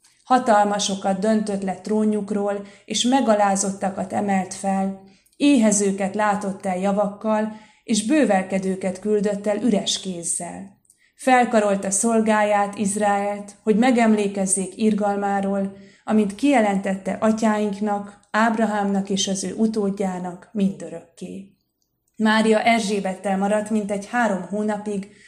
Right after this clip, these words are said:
azután visszatért otthonába. Keresztelő János születése.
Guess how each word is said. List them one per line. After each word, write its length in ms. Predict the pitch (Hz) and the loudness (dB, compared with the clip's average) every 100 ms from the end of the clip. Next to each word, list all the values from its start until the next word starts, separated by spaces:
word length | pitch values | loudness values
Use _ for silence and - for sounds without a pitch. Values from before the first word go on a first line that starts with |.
| _ | _
azután 480 | - 214 220 220 214 | -4 -2 -2 -2 0
visszatért 640 | 202 214 190 175 180 170 190 | 0 2 0 -4 -10 -10 -12
otthonába. 920 | 165 - 170 165 180 180 190 190 _ _ _ _ _ _ _ _ _ - | -14 -14 -14 -12 -14 -12 -12 -14 _ _ _ _ _ _ _ _ _ -2
Keresztelő 580 | 277 233 190 202 190 | 2 4 4 0 2
János 420 | 190 202 208 196 190 | 2 2 2 0 0
születése. 800 | - 180 170 - 175 170 - | -2 -4 -8 -12 -14 -10 -10